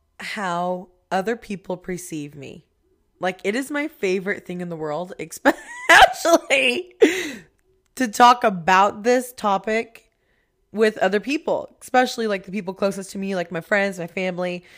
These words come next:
just because it's so funny to me to, like, see other people, not necessarily judge me, but to have this idea and this perception of who I am when it's like,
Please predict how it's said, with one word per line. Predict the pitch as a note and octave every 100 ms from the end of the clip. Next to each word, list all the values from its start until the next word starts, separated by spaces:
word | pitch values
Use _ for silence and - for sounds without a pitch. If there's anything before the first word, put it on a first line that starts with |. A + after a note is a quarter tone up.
| - -
just | F#3+ A#3+ -
because | D4 C#4+ C4 A#3 -
it's | A3 A#3 -
so | - A3+ A3+ A#3+ C4 _ _ _
funny | _ - - A3+ A#3 A#3+ G#3 F#3+ - _ _ _ _ _ _ _ _ -
to | A#3+
me | G#3+ G#3+ A3 C#4 D4+
to, | - A3+
like, | G3+ F#3+
see | - A3
other | - G3+
people, | F3+ F#3+ F#3 F3+
not | A3 F#4+
necessarily | E4 A#3+ G3+
judge | D#3+ E3+ F3+
me, | F#3 G3+
but | F#3+ E3+ -
to | F3 E3+ D#3+ - - - - _
have | - G#3 G3+
this | G#3 G#3
idea | F#3+ E3+ A3+
and | G#3+
this | G3 F#3+
perception | F#3+ F3+ F3 - G#3
of | F#3+
who | D#3+ G3
I | F3+
am | F3+ E3+ F3 F#3
when | F3+
it's | F3+ E3+ -
like, | E3+ D#3+ - -